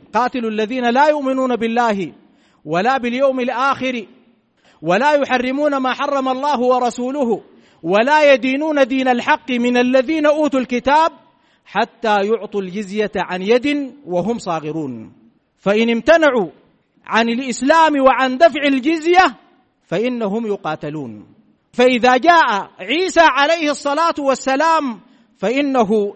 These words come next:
يضع الجزية، يعني أنه يلغي الجزية ويدعوهم إلى أمر واحد، إما أن يسلموا وإما أن تضرب أعناقهم.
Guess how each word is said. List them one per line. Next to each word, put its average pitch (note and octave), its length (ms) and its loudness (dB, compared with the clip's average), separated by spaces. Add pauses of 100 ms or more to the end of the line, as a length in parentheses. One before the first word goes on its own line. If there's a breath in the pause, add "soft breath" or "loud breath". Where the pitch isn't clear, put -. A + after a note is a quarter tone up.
يضع A3 340 -2 (100)
الجزية، F3+ 560 -8 (480)
يعني A#3+ 500 -2
أنه C4 500 -4 (1080)
يلغي A#3+ 520 0
الجزية C#4 920 0 (500)
ويدعوهم A3+ 1040 2 (640)
إلى B3 600 2 (560)
أمر D4 280 2 (140)
واحد، C4 520 4 (200)
إما D4+ 260 2
أن C4+ 300 4
يسلموا D#4+ 760 2 (600)
وإما G#3+ 720 -2
أن F#3 120 -6
تضرب G#3 360 -2
أعناقهم. D#3 760 -6